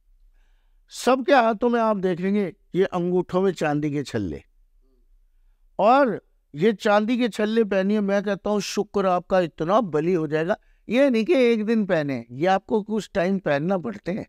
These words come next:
अब मुझे ही हो गए दस बारह साल पहने हुए इनको, और आज मैं देखता हूँ तो मुझे बड़ी खुशी।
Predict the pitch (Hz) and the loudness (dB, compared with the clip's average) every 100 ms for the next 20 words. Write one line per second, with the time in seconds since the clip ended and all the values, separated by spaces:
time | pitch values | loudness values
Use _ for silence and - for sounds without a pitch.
0 | _ _ _ _ _ - 147 170 170 214 | _ _ _ _ _ -8 -4 0 2 4
1 | 254 214 208 214 190 170 165 175 175 165 | 4 4 4 2 2 0 0 0 0 0
2 | 156 156 139 131 131 127 123 117 113 - | -2 0 -2 -2 -2 -2 -4 -6 -10 -14
3 | _ _ _ _ _ - 185 180 190 226 | _ _ _ _ _ -2 -2 2 4 4
4 | 208 226 214 202 202 226 226 220 214 208 | 2 0 2 0 0 -2 0 0 0 0
5 | 214 214 220 208 185 | 0 0 -2 -4 -4